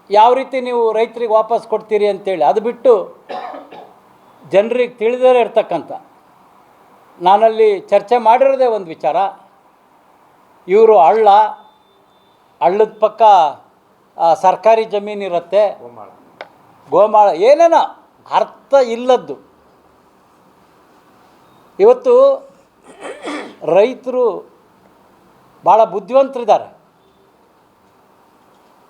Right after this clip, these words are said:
Speaker 1: ಅಷ್ಟು ಸುಲಭವಾಗಿ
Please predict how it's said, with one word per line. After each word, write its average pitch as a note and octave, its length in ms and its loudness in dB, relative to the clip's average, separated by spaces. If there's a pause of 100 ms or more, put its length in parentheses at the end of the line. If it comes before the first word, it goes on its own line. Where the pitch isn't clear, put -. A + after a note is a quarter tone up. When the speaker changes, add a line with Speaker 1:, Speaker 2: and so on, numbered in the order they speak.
(960)
Speaker 1:
ಅಷ್ಟು A3 320 -4
ಸುಲಭವಾಗಿ B3+ 840 -4